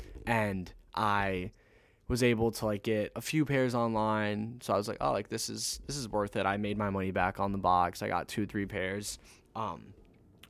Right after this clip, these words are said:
and I just started getting really good at it.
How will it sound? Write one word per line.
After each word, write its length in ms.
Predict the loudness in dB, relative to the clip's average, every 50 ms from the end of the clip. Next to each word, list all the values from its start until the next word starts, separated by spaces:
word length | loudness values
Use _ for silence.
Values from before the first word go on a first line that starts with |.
| -20 -20 -20 -20 -20 -20 -14 -8
and 380 | -4 -4 -2 -2 -4 -4 -6 -8 -12 -18 -20 -20 -20 -20 -20 -20 -10 -2 0
I 120 | 2 2
just 140 | 2 4 6
started 240 | 6 8 8 8 6
getting 220 | 4 2 2 2
really 200 | 2 2 2 2 2
good 160 | 0 0 0
at 180 | 0 -2 -2 -4
it. 180 | -8 -12 -12